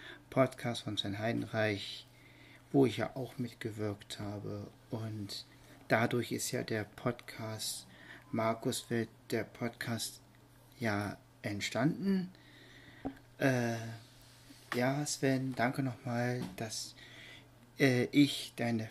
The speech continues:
Beiträge, äh, äh, meine Beiträge bei dir damals hochladen durfte oder was machen konnte, dass ich dann gesagt habe, „Na okay, ich will was Eigenes machen.“ Natürlich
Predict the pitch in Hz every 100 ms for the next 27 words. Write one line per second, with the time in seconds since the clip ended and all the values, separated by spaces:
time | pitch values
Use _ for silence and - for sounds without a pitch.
0 | - 110 131 156 - - 135 131 131 123
1 | 123 - - - - - - - - -
2 | - - - - - 151 131 120 - -
3 | - 127 135 143 139 120 123 139 - 135
4 | 127 120 110 117 117 120 117 - - -
5 | - 104 113 110 107 - - - 165 190
6 | - - 147 147 135 - 123 123 135 -
7 | - 131 113 110 101 101 - - - -
8 | - - 127 143 135 131 120 - 113 -
9 | 110 120 113 113 - 104 87 - 151 202
10 | - - - - - - - - - 143
11 | - 127 - - 123 160 175 - 147 151
12 | 147 113 - 143 143 131 - -